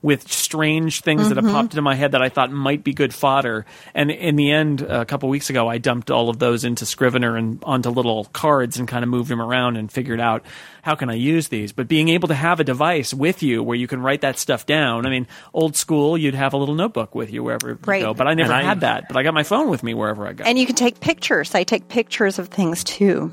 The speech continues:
Speaker 1: Wow.
Speaker 3: I used
Speaker 2: Yeah.
Speaker 3: to use a, uh, notebook for some of that stuff, b-, especially when, when I was working on the, uh, sequel to, or the, my first finished nano rimo project. The month before that, I was in, uh, Ireland, and so I was traveling all over the place, and so I had a little,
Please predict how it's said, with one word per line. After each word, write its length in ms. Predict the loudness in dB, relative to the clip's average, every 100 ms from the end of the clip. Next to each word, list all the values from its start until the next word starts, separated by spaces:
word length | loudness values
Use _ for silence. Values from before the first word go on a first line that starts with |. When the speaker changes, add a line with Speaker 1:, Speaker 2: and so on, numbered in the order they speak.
| -8
Speaker 1:
Wow. 400 | -4 0 0 -2 -10 _
Speaker 3:
I 80 | 0
used 120 | 2
Speaker 2:
Yeah. 140 | 2 2
Speaker 3:
to 80 | 0
use 420 | 2 2 2 2
a, 220 | 2 4
uh, 200 | 6 4
notebook 540 | 2 0 0 -4 -4 -10
for 340 | -4 0 0
some 220 | 0 0
of 60 | 2
that 160 | 2
stuff, 360 | 0 -2 -2 -6 -14
b-, 220 | -8 -4
especially 400 | -2 -2 0 0
when, 300 | 2 0 0
when 120 | -2
I 40 | -2
was 120 | -2
working 200 | -2 -2
on 160 | -2
the, 220 | -4 0 0
uh, 80 | 0
sequel 380 | -4 -4 -4
to, 300 | -6 -4 -4
or 120 | -2 -2
the, 260 | -4 -6 -8 -2
my 140 | -2
first 360 | 2 2 2 -4
finished 540 | -10 -2 0 0 0
nano 240 | 2 2
rimo 200 | 2 0
project. 520 | 0 0 2 -2 -4 -20 -20 -20 _
The 60 | -4
month 260 | 0 0 -2
before 340 | -4 0 2
that, 240 | 2 0
I 100 | 0
was 180 | -2 -2
in, 140 | -2 0
uh, 240 | 0 -2 0
Ireland, 400 | 0 0 -2 -6
and 100 | -2
so 120 | -2
I 20 |
was 100 | 0
traveling 340 | 0 0 0
all 140 | -2 0
over 140 | 0
the 80 | -2
place, 320 | -2 -2 -4
and 80 | -8
so 100 | -4
I 80 | -2
had 180 | -2 -2
a 40 |
little, 360 | -2 -2 -4